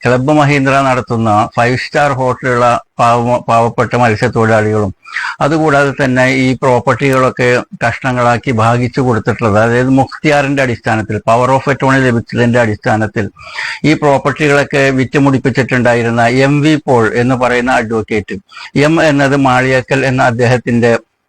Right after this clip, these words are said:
ആ, തറവാട്ട് പേരാണ്. മാളിയേക്കൽ റിസോർട്ട് എന്ന് പറഞ്ഞിട്ട് അവിടെ റിസോർട്ടുമുണ്ട്.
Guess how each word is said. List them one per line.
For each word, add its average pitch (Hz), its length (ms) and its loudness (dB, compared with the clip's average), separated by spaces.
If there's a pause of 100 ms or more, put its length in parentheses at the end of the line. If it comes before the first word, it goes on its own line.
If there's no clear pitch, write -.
(360)
ആ, 110 280 0
തറവാട്ട് 120 380 0
പേരാണ്. 107 420 0
മാളിയേക്കൽ 139 720 2
റിസോർട്ട് 127 340 -2
എന്ന് 123 140 -2
പറഞ്ഞിട്ട് 117 240 0
അവിടെ 123 220 0
റിസോർട്ടുമുണ്ട്. 113 600 -2